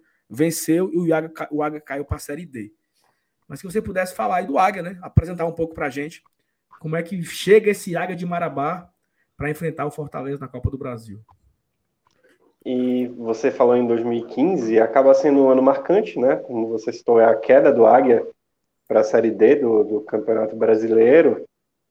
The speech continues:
Speaker 2: E o momento que o Fortaleza também, a partir dali, dois mil e dezoito, principalmente, quando conquista o título brasileiro, as duas equipes passaram a viver realidades completamente opostas, sendo que o histórico do confronto é de três vitórias do Fortaleza e sete empates.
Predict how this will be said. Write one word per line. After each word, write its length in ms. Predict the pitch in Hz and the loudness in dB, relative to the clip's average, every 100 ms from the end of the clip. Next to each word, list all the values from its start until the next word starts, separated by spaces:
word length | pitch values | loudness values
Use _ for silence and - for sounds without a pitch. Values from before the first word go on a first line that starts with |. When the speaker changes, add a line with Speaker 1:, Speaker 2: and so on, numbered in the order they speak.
| _ _ | _ _
Speaker 2:
E 880 | 110 107 107 110 113 117 120 127 131 - _ _ - | -6 -2 -2 -2 -4 -2 -2 -2 -4 -8 _ _ -2
o 80 | |
momento 320 | 139 147 135 - | 2 6 6 4
que 60 | |
o 40 | 143 | 2
Fortaleza 540 | 147 - 127 131 143 | 2 6 8 8 6
também, 760 | 147 135 117 123 156 165 151 - | 4 4 6 6 6 4 2 0
a 100 | 107 | 0
partir 380 | 127 127 - 120 | 2 0 -2 2
dali, 280 | 113 110 | 2 2
dois 180 | 120 113 | 0 -2
mil 120 | 120 | 0
e 40 | 113 | 2
dezoito, 400 | 107 107 113 - | 4 4 2 0
principalmente, 600 | 110 107 120 107 139 - | -6 -4 -2 -2 -2 -4
quando 300 | 113 107 98 _ _ _ _ | -6 -6 -8 _ _ _ _
conquista 480 | - - 127 117 110 | -2 0 -2 -6 -8
o 40 | |
título 300 | - 110 110 | -10 -8 -2
brasileiro, 720 | 107 110 113 110 123 156 - | 2 4 4 4 6 6 4
as 140 | 123 123 | 2 2
duas 220 | 131 139 | 0 0
equipes 340 | - - - - | -2 -6 -6 0
passaram 380 | 156 156 147 | 0 4 4
a 60 | 160 | 4
viver 320 | 160 135 151 | 2 4 4
realidades 580 | 175 175 151 131 156 - | 4 2 4 4 4 2
completamente 640 | 170 151 147 156 151 156 | -4 0 0 2 0 0
opostas, 600 | 147 139 151 - 202 - - _ _ _ _ | 0 4 4 4 -2 -4 -8 _ _ _ _
sendo 360 | - 160 160 156 | 2 4 4 2
que 120 | 156 | 2
o 120 | 147 | 2
histórico 560 | 139 - 185 277 - 185 | 0 4 4 4 2 2
do 160 | 175 | 2
confronto 500 | 170 156 - 160 175 | 2 0 2 2 2
é 40 | 165 | 0
de 180 | 147 - | -2 0
três 300 | 175 220 214 | 2 2 -2
vitórias 480 | 220 151 143 135 | 0 4 6 4
do 80 | 127 | 0
Fortaleza 640 | - - 156 139 165 175 202 | -4 -2 2 2 2 2 -2
e 60 | 196 | -6
sete 480 | - 175 247 - | -4 -2 -2 -2
empates. 440 | 175 - - - | -6 2 0 0